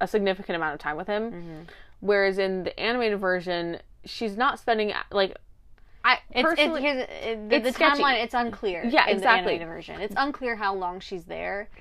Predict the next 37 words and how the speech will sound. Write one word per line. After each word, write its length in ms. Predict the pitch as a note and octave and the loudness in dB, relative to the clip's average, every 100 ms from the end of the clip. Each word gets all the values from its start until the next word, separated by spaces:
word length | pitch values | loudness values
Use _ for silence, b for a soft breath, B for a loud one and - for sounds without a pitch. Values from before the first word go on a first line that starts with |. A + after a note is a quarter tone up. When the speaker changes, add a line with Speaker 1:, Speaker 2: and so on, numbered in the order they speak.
| A3+ - | -8 0
Speaker 1:
Exactly. 400 | G#3+ F#3+ F3+ G3+ | 0 4 4 6
Speaker 2:
Whereas 300 | G#3+ G3+ F#3+ | 4 4 0
I 160 | - G3 | -4 -8
feel 240 | - A3+ | -4 -2
like 300 | A3 G#3 - - - - | 0 -2 -4 -16 -20 -12
in 280 | G3 G3 | -8 -6
the 100 | F#3+ | -6
movie, 800 | F3+ F3+ F3 F3+ F#3+ G3 G#3 G#3 | -6 -8 -6 -6 -6 -6 -8 -8
in 180 | G3 F#3+ | -8 -8
the 60 | F3 | -8
ani-, 280 | F3 F3 - | -8 -10 -12
or 180 | F#3 E3 | -14 -14
the 60 | |
live 280 | E3+ F3 F3 | -10 -8 -6
action, 300 | E3 D#3 - F3+ | -6 -10 -8 -10
I 80 | |
feel 640 | F#3 - - G3+ G#3 G#3 G3+ | -10 -16 -10 -4 -2 -2 -2
like 260 | F#3 F3 - | -2 -4 -8
it's 380 | F#3 F3 - - - | -10 -10 -12 -20 -14
a 80 | F#3 | -10
little 380 | F3+ E3+ E3+ F#3+ | -8 -8 -6 -6
bit 220 | G#3+ A#3+ | -6 -6
more, 240 | C4 C4 - - B B B B - - - | -6 -6 -10 -20 B B B B -20 -18 -6
like, 220 | A3+ G#3+ | 0 4
Speaker 1:
Believable. 680 | G#3 F#3 E3 D3+ - F2+ F#3+ | 4 4 0 -4 -6 -6 -2
Speaker 2:
believable 400 | A#3+ A#3+ A#3 A3+ | -2 -2 0 0
that 140 | A3 | 0
she's 200 | - A3 | -4 -6
there 220 | F#3+ G3+ G3+ | -2 0 0
for 160 | - | -2
a 80 | F#3+ | -2
longer 400 | F3 F3 F#3+ F#3+ | -2 -4 -4 0
Speaker 1:
Yeah. 160 | G3 E3 | 2 2
Speaker 2:
period 180 | G3+ | 0
of 100 | G3 | -2
time. 280 | G3+ G#3 G#3 | -4 -6 2
Speaker 1:
So, 400 | A3 G#3 G3+ G3 | 6 6 6 4